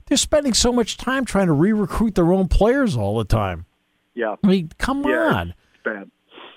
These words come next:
Speaker 2: It's bad. Now, re-recruit your own players, but part of coaching is to, to give them the tough love that they need.
Speaker 1: Yes.
Speaker 2: It's not what they want, but it's what they need. And if you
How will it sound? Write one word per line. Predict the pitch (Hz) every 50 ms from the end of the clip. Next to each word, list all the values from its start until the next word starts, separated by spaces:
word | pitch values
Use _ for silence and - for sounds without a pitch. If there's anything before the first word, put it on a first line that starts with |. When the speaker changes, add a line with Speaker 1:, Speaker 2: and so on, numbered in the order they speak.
| _ _ -
Speaker 2:
It's | 143 - - -
bad. | - 135 120 110 170
Now, | 170 165 151
re-recruit | 160 170 208 233 240 214 - - 220 208 185
your | 180 170 165
own | 156 143
players, | 135 - - 165 180 180 151 123 110 _ -
but | 139 139 131 - _ _ _ _ _ _ - - - _ - - _ _ _ _ _ _ _ _ _ - -
part | - - 185 196 214
of | 196
coaching | - - - 190 190 190 - - 139 120 117 113 - _
is | - 156 160 165 - - -
to, | - 139 123 - _ _ _ - -
to | 143 139 135 120
give | 120 151 160 165
them | 160 160 147
the | 143 123
tough | - - 156 147 -
love | 147 147 143 143 - -
that | 127 120 -
they | 127 120
need. | 113 120 156 175 139 92 - _ _ _ _ _ _ _ _ -
Speaker 1:
Yes. | 147 160 220 277 294 311 277
Speaker 2:
It's | 160
not | 175 190
what | 170 131
they | 131 113
want, | 110 104 113 156 208 196 127 117 - -
but | 131 135
it's | 135 - -
what | 156 156 - -
they | 147 135
need. | 123 131 160 196 160 104 82 - _ _ _ _ _ _ _ _ _ _ _ -
And | 131 135 131 135 135 131
if | 143 135 -
you | - 170 220